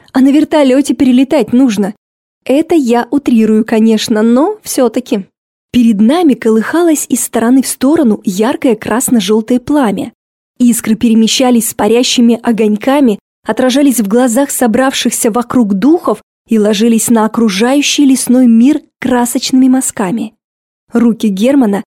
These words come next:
удерживающие меня, казались стальными. В нашем поселке молодежь всегда любила подурачиться, и парни на руках меня таскали неоднократно.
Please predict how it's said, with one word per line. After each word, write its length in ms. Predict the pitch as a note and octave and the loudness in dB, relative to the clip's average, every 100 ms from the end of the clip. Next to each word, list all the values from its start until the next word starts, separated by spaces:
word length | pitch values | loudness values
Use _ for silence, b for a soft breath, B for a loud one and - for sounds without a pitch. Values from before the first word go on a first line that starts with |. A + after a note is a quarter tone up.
| _ _ | _ _
удерживающие 720 | C#4+ A#3+ A#3 A3 G3+ G3+ - | -2 2 0 0 -2 0 0
меня, 380 | A#3 B3+ A#3+ F3+ - _ _ | 2 2 0 -4 -12 _ _
казались 460 | - G#3 B3 B3+ - | -4 -2 0 -2 -2
стальными. 720 | - A#3 A#3+ C4 B3 G3+ C#4 _ _ | -2 0 4 4 2 0 -8 _ _
В 100 | G3 | -2
нашем 380 | A#3 B3 - A#3 | 0 2 0 0
поселке 560 | A#3 A3+ - F4+ F4+ A3 | 0 -2 0 -2 0 0
молодежь 480 | G#3+ G#3+ A3 D4 | 0 0 0 -2
всегда 380 | - - C#4+ C#4 | -2 -2 0 0
любила 360 | G3 G3+ A3 G3 | 0 0 0 0
подурачиться, 760 | - G3 B3 F#4 - G#3 A#3+ A3 B B | -2 -2 0 0 -2 -4 -6 -8 B B
и 180 | - A#3+ | 0 0
парни 440 | A#3 C4 E4 F4+ A3 | 0 -2 -2 0 2
на 120 | G#3+ | 2
руках 340 | A3 D4+ E4+ | 0 -2 -2
меня 200 | A#3+ B3 | 0 0
таскали 440 | D4 A3 - C4 A#3 | 0 -4 -2 0 2
неоднократно. 840 | A3+ A3 C4+ - C#4+ G#3 C4 - | 2 2 -2 -2 -4 -4 -8 -10